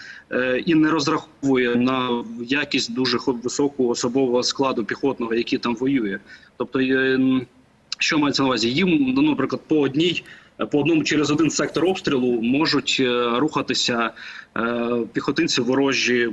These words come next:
просто накат за накатом по одному і тому ж місці кладуть, вони по своїм тілам рухаються далі, але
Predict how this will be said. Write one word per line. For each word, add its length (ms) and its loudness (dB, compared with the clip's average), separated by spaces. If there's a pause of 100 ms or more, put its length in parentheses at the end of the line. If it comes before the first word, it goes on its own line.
просто 300 0
накат 360 0
за 140 0
накатом 460 0
по 260 0
одному 380 4
і 40 0
тому 220 0
ж 100 0
місці 360 0
кладуть, 500 0
вони 200 0
по 160 -4
своїм 280 0
тілам 260 0
рухаються 440 0
далі, 320 0
але 280 0